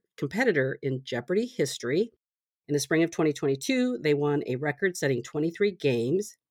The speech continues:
They are also the host of Canada Land's podcast, The Backbench.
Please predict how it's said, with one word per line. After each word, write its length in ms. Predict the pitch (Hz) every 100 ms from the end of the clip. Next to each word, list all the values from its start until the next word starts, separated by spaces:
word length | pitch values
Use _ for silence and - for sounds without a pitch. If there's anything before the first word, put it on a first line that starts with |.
| _ _ _ _ _ -
They 120 | 147
are 120 | 143
also 560 | - 170 - - 214 233
the 140 | 185
host 360 | 165 151 151 -
of 140 | 113
Canada 420 | - 156 156 190 202
Land's 460 | 156 151 135 131
podcast, 760 | - 160 131 - 135 117 135 - _ -
The 60 |
Backbench. 760 | 151 147 135 131 123 165 -